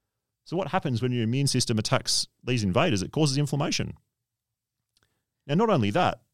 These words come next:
we've spoken about the gut lining. There's another pretty important lining in our body called the blood-brain barrier that also has tight junctions in it.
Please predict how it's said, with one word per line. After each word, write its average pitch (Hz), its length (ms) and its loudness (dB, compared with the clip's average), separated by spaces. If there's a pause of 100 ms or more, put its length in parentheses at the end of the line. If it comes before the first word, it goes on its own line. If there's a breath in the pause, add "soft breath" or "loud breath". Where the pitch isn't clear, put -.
(180)
we've 131 100 -8
spoken 175 260 0
about 117 200 2
the - 60 -4
gut 120 220 0
lining. 90 400 2
There's 139 140 2
another 156 240 4
pretty 120 220 0
important 98 360 -2
lining 110 200 0
in 98 60 0
our 90 100 0
body 127 200 0
called 101 220 -6
the 90 60 -8
blood-brain 127 640 -4
barrier 85 400 -4 (320)
that 175 100 -10
also 220 260 -4
has 135 140 4
tight 104 220 2
junctions 95 380 -2
in 87 80 -6
it. 82 100 -10